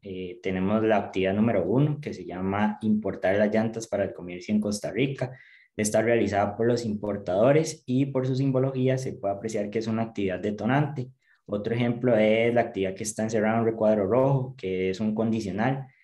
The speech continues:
Nos plantea que si existe un acuerdo con multiservicios ecológicos. En caso de responder que sí, se pasa a la actividad número cuatro.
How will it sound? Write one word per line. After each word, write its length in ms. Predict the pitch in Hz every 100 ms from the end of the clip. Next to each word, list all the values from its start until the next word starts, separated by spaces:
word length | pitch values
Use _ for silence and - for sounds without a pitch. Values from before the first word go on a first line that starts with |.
| _ -
Nos 180 | 104 104
plantea 460 | 101 98 98 104
que 140 | 127 123
si 100 | 98
existe 460 | - 117 117 147
un 80 | 135
acuerdo 400 | 131 127 123 135
con 140 | 131
multiservicios 600 | 110 101 98 92 101 104
ecológicos. 720 | 117 120 95 135 139 - 101 -
En 180 | 98 95
caso 360 | 95 95 101 113
de 120 | 113
responder 540 | 117 - 95 98 104
que 120 | 113
sí, 300 | 110 123 165
se 280 | - 107 98
pasa 420 | - 90 90 110 107
a 120 | 104
la 100 | 101
actividad 380 | 92 - 90 92
número 320 | 107 117 92
cuatro. 500 | - 131 156 - 143